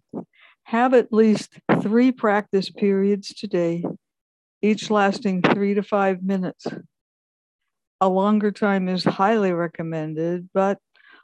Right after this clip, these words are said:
only if you find the time slipping by with little or no sense of strain. The form of practice we will use today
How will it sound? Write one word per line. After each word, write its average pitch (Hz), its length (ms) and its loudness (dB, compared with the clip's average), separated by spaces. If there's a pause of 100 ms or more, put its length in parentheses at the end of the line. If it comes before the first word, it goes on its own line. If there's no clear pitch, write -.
(100)
only 254 340 4
if 247 140 -2
you 233 80 0
find 220 320 0
the 208 80 0
time 208 420 -2
slipping 208 520 -2
by 180 280 0
with 165 220 -4
little 185 480 -4
or 180 160 0
no 170 180 -4
sense 180 380 -6
of 160 140 -10
strain. 170 640 -8 (1300)
The 190 80 -4
form 254 380 2
of 240 200 0
practice 214 580 -2
we 196 100 -4
will 185 180 -4
use 180 320 -6
today 180 600 -4